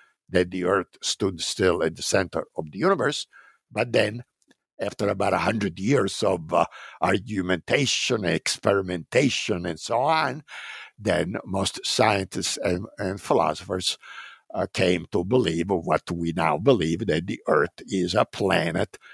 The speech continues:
that, uh, moves, uh, once a year around the sun,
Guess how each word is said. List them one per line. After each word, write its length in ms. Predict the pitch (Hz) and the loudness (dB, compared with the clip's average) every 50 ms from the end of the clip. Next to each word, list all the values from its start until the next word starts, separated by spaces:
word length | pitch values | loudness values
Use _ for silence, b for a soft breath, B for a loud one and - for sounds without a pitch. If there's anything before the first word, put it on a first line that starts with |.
| B B B _ _ - | B B B _ _ -2
that, 220 | 90 87 82 - _ - - - | 0 0 0 0 _ -4 -4 -4
uh, 100 | - 95 | -6 -8
moves, 680 | 90 87 90 104 120 127 120 110 101 98 98 - - | -8 -6 -2 0 2 2 2 2 0 -4 -6 -4 -4
uh, 100 | - 113 - - _ _ b b b b b b b b _ - - | -4 -4 -6 -10 _ _ b b b b b b b b _ -16 -14
once 440 | 107 90 87 110 147 160 - - | -6 0 2 2 4 4 2 0
a 60 | - 95 | -2 -2
year 260 | 87 92 95 92 92 | 0 2 2 2 2
around 500 | 95 78 78 80 101 135 160 170 165 113 | 2 0 -2 0 0 2 2 2 0 -2
the 80 | 90 | -4
sun, 420 | 82 - - 95 80 76 78 82 | -2 0 2 2 2 2 0 -2